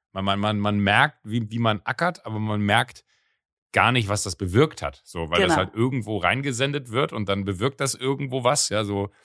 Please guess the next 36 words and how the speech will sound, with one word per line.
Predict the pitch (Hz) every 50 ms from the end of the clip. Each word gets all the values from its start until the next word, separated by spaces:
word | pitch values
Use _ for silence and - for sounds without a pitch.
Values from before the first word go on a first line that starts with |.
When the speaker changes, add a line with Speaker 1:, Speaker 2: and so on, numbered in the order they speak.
| _ _ _ _
Speaker 1:
Butterfly-Effekt-mäßig, | - - 127 139 139 117 - 127 127 127 127 110 - 127 131 - - 120 123 135 131 - 143 135 117 113
ne, | 113 117 113
aufgrund | 107 95 - 117 110 110
dessen, | 127 110 113
dass | 113 104
man | 107 110
das | 104 104 98
eine | - 120 139 143 131
gemacht | 117 113 120 131 127 -
hat, | 131 -
gibt | 113 107
es | 107 -
ganz | - 135 135 -
viele | 139 120
Instanzen, | 123 117 110 - 117 131 123 - -
die | 113
danach | 113 107 104 107 117 117 -
dann | - 110 110 104 - _ - - _ _
wiederum | - 110 117 120 110 107 107 110 - -
sich | 101 104 107 - -
auch | 113 135 139 -
für, | - 117 104
für | - 110 110 104 104 95 -
nicht | - 95 95 107 104 107
nur | 107 104 87
einen | 98 98
selbst, | 85 90 117 131 -
sondern | - 104 95 90
auch | -
andere | - 127 135 123 110
verändern. | 110 110 101 104 113 127 127 - - - - - - _ _
Aber | - 95 98
man | 101 107 92 87
hat | 117 -
so | - 135 110
wenig | 104 98 135 - 113 - -